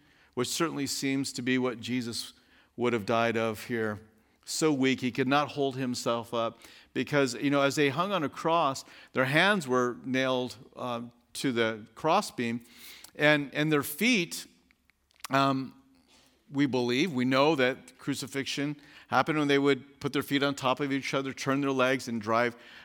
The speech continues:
uh, a spike through there. And they actually found a, a body. If you go to the Israel Museum, you can actually see the bones of two hills put together and the spike driven through it. And,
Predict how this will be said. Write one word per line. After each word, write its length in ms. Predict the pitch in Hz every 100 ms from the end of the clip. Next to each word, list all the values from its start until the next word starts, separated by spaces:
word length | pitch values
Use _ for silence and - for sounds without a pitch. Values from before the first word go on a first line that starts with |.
| -
uh, 280 | 117 117 117
a 100 | 127
spike 400 | 120 - 127 127
through 140 | - 135
there. 160 | 165
And 100 | 127
they 60 | 120
actually 320 | 127 - 127
found 720 | - 139 165 147 127 139 123 - _ _
a, 360 | 110 117 110 -
a 100 | 117
body. 640 | 101 120 180 117 117 123 - -
If 60 | -
you 60 | 123
go 140 | 139
to 120 | 139
the 280 | 131 120 120
Israel 500 | 104 135 123 139 131 127
Museum, 540 | 120 101 135 202 127
you 120 | 123
can 160 | 135 131
actually 360 | 139 - 131
see 540 | 117 - 175 214 170 170 - - - _
the 120 | 113 120
bones 760 | 107 147 208 175 143 151 - - -
of 180 | 131 131
two 280 | - 190 214
hills 380 | 165 196 190 -
put 160 | 175
together 400 | 147 135 175 151
and 140 | 131 127
the 60 |
spike 420 | - - 151 147
driven 320 | - 139 120 113
through 260 | 151 160
it. 160 | 90 - _ _ _ _ _ - _ -
And, 200 | 147 143